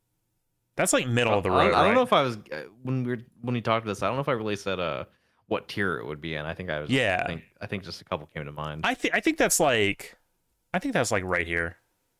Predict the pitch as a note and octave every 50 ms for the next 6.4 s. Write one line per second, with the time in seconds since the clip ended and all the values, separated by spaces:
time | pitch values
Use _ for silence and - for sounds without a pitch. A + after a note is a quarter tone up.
0 | _ _ _ _ _ _ _ _ _ _ _ _ - G2 F#2 D#2+ - - _ _
1 | - D3 C#3+ C#3 - D#3+ - - C3+ D3 - B2 - - - - - - A2+ G#2+
2 | A2 - - - A#2+ - _ _ _ _ _ _ _ _ _ _ _ _ _ _
3 | _ _ _ _ _ _ _ _ _ _ _ _ _ _ _ _ _ _ - -
4 | - - B2 B2 B2 B2 B2+ A#2 - _ - - _ _ - - _ _ _ _
5 | _ _ _ _ _ _ - - - - - G#2+ - - - - - - - _
6 | _ - - - - - - -